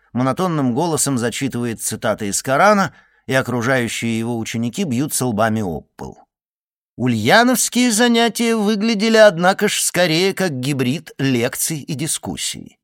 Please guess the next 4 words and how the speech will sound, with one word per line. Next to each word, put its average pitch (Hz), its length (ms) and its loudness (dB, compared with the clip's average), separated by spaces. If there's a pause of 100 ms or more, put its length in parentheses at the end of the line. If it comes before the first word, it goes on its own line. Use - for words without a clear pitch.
(760)
Владимир 220 440 2
Ильич 226 540 2
читал 214 440 2
«Капитал» 123 720 -2